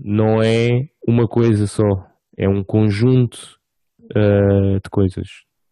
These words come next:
E se tivesse escolhido a PlayStation também não era uma coisa. Eu na altura escolhi a P S quatro, foi porque era onde o pessoal andava a jogar,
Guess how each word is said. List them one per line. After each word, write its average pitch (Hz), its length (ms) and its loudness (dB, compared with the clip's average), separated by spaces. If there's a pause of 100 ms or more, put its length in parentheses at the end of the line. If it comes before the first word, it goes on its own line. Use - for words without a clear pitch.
(340)
E 101 60 0
se - 100 -10
tivesse 110 220 2
escolhido 120 240 2
a - 20 0
PlayStation 127 480 -2
também 135 200 0
não 123 140 0
era 120 100 0
uma 104 160 -2
coisa. 101 300 -2
Eu 98 100 -2
na 107 120 -2
altura 113 240 0
escolhi 117 240 0
a - 20 0
P 117 120 -2
S 113 140 -2
quatro, 143 380 -4 (760)
foi 110 180 0
porque 101 280 -2
era 107 100 2
onde 107 140 0
o 104 40 -2
pessoal 107 340 -2
andava 104 260 0
a 107 60 2
jogar, 135 340 0